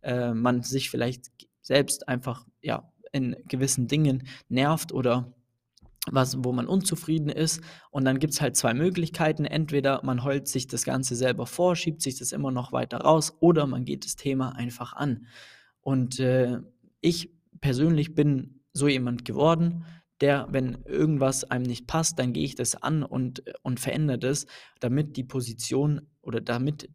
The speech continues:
die, ähm, äh, damit die Einstellung dazu einfach dann besser wird, ja, weil ich dann einfach so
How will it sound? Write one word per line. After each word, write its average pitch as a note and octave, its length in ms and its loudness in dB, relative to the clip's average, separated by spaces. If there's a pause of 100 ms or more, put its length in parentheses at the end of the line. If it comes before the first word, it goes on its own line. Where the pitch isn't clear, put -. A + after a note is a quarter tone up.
die, C3 260 0 (380)
ähm, A#2 480 -2
äh, - 360 -10
damit C3+ 360 -4
die - 100 0
Einstellung B2+ 500 2
dazu A#2+ 320 -2
einfach B2+ 420 -2
dann B2+ 240 -2
besser A#2+ 360 0
wird, A2+ 220 -2 (340)
ja, D#3 240 -2
weil C3+ 220 2
ich C3+ 100 -4
dann C3+ 160 2
einfach C3 340 -4 (240)
so D#3 380 2